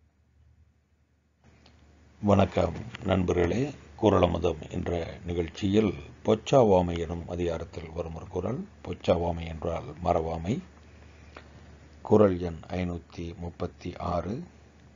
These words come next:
"இழுக்காமை யார் மாட்டும் என்றும் வழுக்காமை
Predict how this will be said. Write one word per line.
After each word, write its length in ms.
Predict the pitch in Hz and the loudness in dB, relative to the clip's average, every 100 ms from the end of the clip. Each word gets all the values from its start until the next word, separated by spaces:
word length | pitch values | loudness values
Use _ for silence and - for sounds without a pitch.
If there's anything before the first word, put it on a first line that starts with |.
| - - - - - - - - - - | -20 -20 -20 -20 -20 -20 -20 -20 -18 -2
"இழுக்காமை 960 | 101 117 127 - 107 101 95 98 80 | 4 4 4 6 6 6 4 -2 -4
யார் 320 | 85 87 90 90 | -2 -2 0 -2
மாட்டும் 460 | 87 - - 87 82 - - | -4 -8 -10 -8 -10 -14 -10
என்றும் 460 | 87 87 92 90 80 - - 90 85 | -8 -6 -4 -4 -6 -14 -16 -10 -2
வழுக்காமை 840 | 90 95 92 98 87 87 90 | 0 0 0 0 0 0 -4